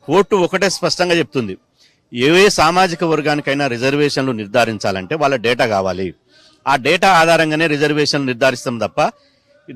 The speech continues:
గాలికి వేకుగా రిజర్వేషన్లు నిర్ధారించేటువంటి పరిస్థితి ఉండదు. కాబట్టి ఆ డేటా మీ దగ్గర ఉంటే మాకు సబ్మిట్ చేయండి అని చెప్పి కోర్టు చెప్పింది. కానీ కేసీఆర్ గారు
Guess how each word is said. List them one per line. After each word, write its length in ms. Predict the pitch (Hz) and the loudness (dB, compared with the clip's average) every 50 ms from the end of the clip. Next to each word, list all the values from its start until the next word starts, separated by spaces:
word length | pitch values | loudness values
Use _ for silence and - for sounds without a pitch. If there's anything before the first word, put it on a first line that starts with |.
| 120 113 101 98 | -20 -20 -12 -4
గాలికి 540 | 120 127 139 151 175 190 185 - - 143 107 _ _ _ _ _ _ _ _ _ _ _ _ | 0 2 4 4 4 4 2 -2 -4 -8 -8 _ _ _ _ _ _ _ _ _ _ _ _
వేకుగా 680 | 117 107 101 117 147 180 202 196 - 202 170 147 110 95 _ _ _ _ _ - - | -18 -12 -6 -2 0 0 0 0 -2 -4 -2 -2 -2 -4 _ _ _ _ _ -16 -12
రిజర్వేషన్లు 640 | 147 135 160 175 208 202 196 196 185 175 180 175 175 | -10 -8 -4 -4 -2 -2 -2 -2 -2 -2 -4 -4 -4
నిర్ధారించేటువంటి 800 | 175 147 147 139 131 156 151 147 143 - 147 135 117 123 131 123 | -6 -8 -8 -6 -4 -4 -4 -4 -6 -8 -10 -10 -10 -12 -16 -16
పరిస్థితి 400 | 113 - 120 113 117 143 135 - | -12 -12 -12 -12 -12 -18 -18 -16
ఉండదు. 300 | 123 113 110 104 123 202 - _ _ _ _ _ _ _ - | -14 -12 -12 -12 -12 -14 -18 _ _ _ _ _ _ _ -10
కాబట్టి 300 | 160 185 190 220 185 220 | -8 -4 -4 -4 -2 -2
ఆ 80 | 196 185 | -2 -2
డేటా 380 | 165 143 156 175 202 233 208 | -2 -2 -4 -4 -2 -2 -4
మీ 140 | 208 185 175 | -4 -6 -6
దగ్గర 260 | 156 170 160 165 180 | -6 -8 -8 -6 -8
ఉంటే 340 | 170 160 156 135 135 190 220 | -8 -8 -10 -10 -10 -10 -10
మాకు 520 | 220 170 143 143 139 151 165 156 160 156 | -10 -12 -12 -8 -8 -6 -6 -8 -10 -14
సబ్మిట్ 380 | 143 - 147 143 156 190 180 156 | -12 -10 -12 -12 -12 -12 -14 -12
చేయండి 220 | 160 151 143 135 | -10 -10 -10 -10
అని 120 | 135 120 - | -14 -14 -14
చెప్పి 140 | 147 127 175 | -16 -16 -16
కోర్టు 260 | - 170 147 127 123 | -12 -12 -12 -10 -10
చెప్పింది. 320 | 117 101 _ - 90 80 _ _ _ _ _ _ _ _ - | -12 -12 _ -16 -20 -20 _ _ _ _ _ _ _ _ -14
కానీ 140 | 180 175 | -14 -14
కేసీఆర్ 600 | - _ - 147 175 196 180 - 196 190 185 175 | -14 _ -12 -10 -10 -10 -10 -8 -8 -6 -6 -6
గారు 280 | 175 165 165 175 185 165 | -6 -6 -8 -8 -8 -10